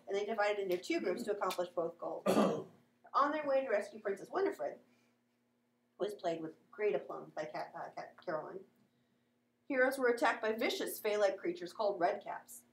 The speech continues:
and ended up rescuing a mission with details about their contact. They make their way to the meeting and run into Anwen. Yay! The princess they had been sent to rescue is the same slave woman they had handed over to Anwen last year.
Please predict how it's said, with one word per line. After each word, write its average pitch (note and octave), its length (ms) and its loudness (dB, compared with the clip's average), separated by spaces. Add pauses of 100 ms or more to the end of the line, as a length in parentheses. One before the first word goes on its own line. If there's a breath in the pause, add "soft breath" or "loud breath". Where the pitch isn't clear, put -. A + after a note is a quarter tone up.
(220)
and F#3+ 100 2
ended A3+ 160 2
up A#3 160 2
rescuing G#3 420 0
a - 20 -4
mission F3+ 320 -2
with E3+ 140 -6
details A#3 500 0
about D3 280 -2
their E3+ 240 0
contact. - 540 -6 (680)
They G3+ 80 -4
make B3 180 -2
their B3+ 140 2
way A3 140 0
to G3 80 2
the F3+ 120 0
meeting C#4+ 420 2 (240)
and B3+ 180 0
run G3 180 4
into A#3+ 180 4
Anwen. A3+ 720 4 (160)
Yay! C#4+ 960 6 (1080)
The G#3+ 60 -2
princess D#4+ 420 4
they C4 120 12
had C4+ 100 6
been A#3+ 160 2
sent A#3+ 220 0
to G#3 100 0
rescue G#3+ 420 2
is G#3+ 140 -4
the F#3+ 80 -4
same A#3 320 -2
slave C4+ 360 6
woman F3 460 0
they F#3 120 0
had F#3 100 -2
handed A#3 280 -6
over A3 240 0
to G#3 60 2
Anwen G3 520 0 (200)
last F3 380 -4
year. E3 240 -6